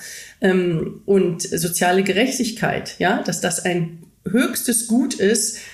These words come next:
was noch zu, zu fördern und zu stärken ist. Chancengleichheit, vollkommen klar. Ich würde Nachhaltigkeit mit einfügen. Ich finde es absolut richtig, einen ganzheitlicheren Blick auf etwas zu haben, als rein das Bruttosozialprodukt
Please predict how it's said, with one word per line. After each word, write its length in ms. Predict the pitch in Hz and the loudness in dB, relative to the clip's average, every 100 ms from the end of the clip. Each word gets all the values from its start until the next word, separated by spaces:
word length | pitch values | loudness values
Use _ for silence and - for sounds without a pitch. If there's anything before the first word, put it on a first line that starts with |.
| - - | -10 -2
was 200 | 196 - | 0 0
noch 240 | 202 202 | 0 -2
zu, 360 | - 214 202 196 | -4 -2 0 -2
zu 200 | - 196 | -4 -4
fördern 440 | - 233 262 190 | 0 2 2 0
und 120 | 185 | -2
zu 120 | - | -2
stärken 560 | 190 - 196 233 - 185 | -2 2 2 2 0 0
ist. 380 | 180 233 - - - - | 0 0 -4 -10 -20 -10
Chancengleichheit, 880 | - 202 233 269 202 175 165 165 151 | -2 0 2 2 2 0 0 -2 -4
vollkommen 520 | - 190 196 185 180 | -2 -2 0 0 0
klar. 360 | - 214 233 165 | 0 2 2 0
Ich 140 | 160 | -2
würde 180 | 165 175 | -4 -2
Nachhaltigkeit 920 | 180 202 233 208 - 185 - 160 160 | 0 0 2 0 0 -4 -2 -2 2
mit 240 | 190 196 170 | 0 0 -2
einfügen. 580 | 165 160 165 151 151 147 | -2 -2 -4 -4 -4 -4
Ich 160 | 190 | -4
finde 160 | 214 214 | -2 -2
es 240 | - - | -4 -2
absolut 380 | 254 - 262 214 | -2 0 -2 0
richtig, 420 | 233 - 240 - | 0 0 -4 0
einen 280 | 190 190 - | 0 0 0
ganzheitlicheren 920 | 196 233 277 220 196 190 190 175 165 | 0 2 0 0 2 0 0 -2 -2
Blick 300 | 190 233 - | 2 0 0
auf 160 | 170 - | -2 -2
etwas 380 | 165 165 165 - | -4 -2 -2 -2
zu 160 | 156 | -4
haben, 440 | 160 180 196 208 - | -2 0 0 0 -2
als 360 | 175 - - | -2 -4 -4
rein 480 | 156 156 156 190 226 | -6 -2 0 2 2
das 260 | 220 190 - | 2 -2 -4
Bruttosozialprodukt 1400 | 196 180 175 - 180 208 220 185 165 165 - - - | -4 -4 -4 -4 0 0 0 -2 -4 -6 -8 -10 -10